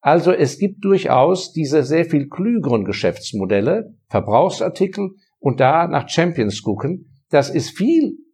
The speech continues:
zielführender, als händeringend zu gucken, welche Branche hat denn eine dolle Zukunft. Die Zukunft ist immer ungewiss, aber die Verbrauchsgewohnheiten der Menschen, das ist etwas sehr Kalkulierbares und das müssen sie dann selber einschätzen.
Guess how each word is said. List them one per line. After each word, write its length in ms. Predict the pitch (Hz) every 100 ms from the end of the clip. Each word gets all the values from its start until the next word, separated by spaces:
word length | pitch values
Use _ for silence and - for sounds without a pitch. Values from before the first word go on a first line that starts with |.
| _
zielführender, 1120 | - - 220 254 - 104 98 82 87 117 156 - _ _ -
als 380 | 139 139 - -
händeringend 760 | 113 185 208 165 135 165 175
zu 180 | 170 135
gucken, 420 | 143 160 175 160 - _ -
welche 440 | 117 160 170 170
Branche 480 | 120 139 165 - 127
hat 140 | 135
denn 120 | 135
eine 240 | 143 131 123
dolle 240 | 143 143
Zukunft. 580 | 143 - 233 240 82 - - _ _
Die 80 | 151
Zukunft 540 | - 175 165 208 -
ist 40 | 190
immer 160 | 185
ungewiss, 640 | 233 220 127 95 - - _ _ _ _
aber 220 | 127 120
die 100 | 113
Verbrauchsgewohnheiten 1400 | - 101 107 120 220 - - 156 110 127 110 101 92 87
der 80 | 95
Menschen, 500 | 120 110 - 76 - _ _
das 200 | 117 123
ist 140 | 185
etwas 400 | 208 165 - 139
sehr 180 | - 131
Kalkulierbares 1040 | 135 135 123 - 98 123 123 147 175 220 208
und 160 | -
das 200 | 135 135
müssen 240 | 165 170 175
sie 100 | 170
dann 160 | 180
selber 360 | 180 233 165 117
einschätzen. 640 | 98 101 - 85 - 85